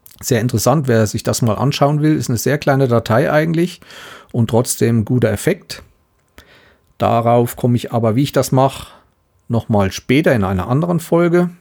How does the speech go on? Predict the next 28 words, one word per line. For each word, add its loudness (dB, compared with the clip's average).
Wer -2
Fragen 0
dazu 0
hat -2
und 0
möchte -2
das -4
wissen, -2
wie -2
ich -10
das -2
gemacht -2
habe, 0
kann -2
mich -2
auch -6
anschreiben. -2
Ja, 0
und 0
dann 2
möchte 0
ich 4
nochmal 2
Aufmerksamkeit 0
auf -4
meinen 0
Telegram-Kanal 0
machen. 0